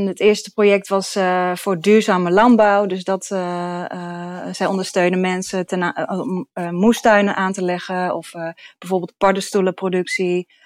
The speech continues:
eh, ook preventie van H I V, ehm, hygiëne, eh, ro-, in on-, in en om,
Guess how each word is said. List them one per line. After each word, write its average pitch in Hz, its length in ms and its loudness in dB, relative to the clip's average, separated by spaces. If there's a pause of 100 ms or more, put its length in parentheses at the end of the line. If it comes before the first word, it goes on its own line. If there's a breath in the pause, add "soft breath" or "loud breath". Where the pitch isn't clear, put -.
(180 soft breath)
eh, 170 180 -6
ook 185 140 -2
preventie 185 440 -4
van 180 120 -6
H 175 220 -2
I 190 100 0
V, 185 80 -8 (840 soft breath)
ehm, 170 600 -12
hygiëne, 190 960 0
eh, 175 380 -4
ro-, 185 200 0
in 190 160 -2
on-, 190 180 -2
in 190 120 -2
en 185 140 0
om, 180 160 -2